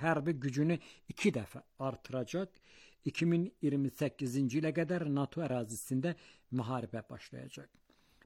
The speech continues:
Basın Insider bu barədə yazır ki, Rusiyada güclənən silahlanma yarışının proqnozu Alman kəşfiyyat orqanlarının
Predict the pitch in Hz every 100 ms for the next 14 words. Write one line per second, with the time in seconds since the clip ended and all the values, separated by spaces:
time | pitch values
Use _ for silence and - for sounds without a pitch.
0 | - 135 147 147 - 156 147 160 185 208
1 | 139 120 120 120 131 131 135 127 127 160
2 | 143 202 208 - - - 156 - 165 139
3 | 143 175 143 160 170 196 214 - 185 165
4 | 170 175 185 202 156 151 - 170 185 156
5 | - 165 - 139 135 123 208 - - -
6 | - 147 135 165 214 - 165 - 175 151
7 | 170 156 151 147 143 139 147